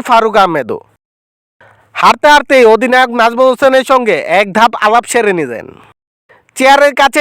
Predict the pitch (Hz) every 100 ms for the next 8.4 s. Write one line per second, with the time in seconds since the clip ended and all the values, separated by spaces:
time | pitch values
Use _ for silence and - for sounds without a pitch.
0 | 294 285 247 254 208 190 277 - - _
1 | _ _ _ _ 208 233 262 294 285 277
2 | 269 240 156 185 208 254 254 247 254 233
3 | 262 240 269 254 277 247 - 233 277 247
4 | 262 254 247 226 233 302 311 208 208 220
5 | 254 233 214 - 180 135 110 - - _
6 | _ _ _ _ _ 220 285 285 269 247
7 | - 190 135 78 - - 131 170 202 262
8 | 233 233 247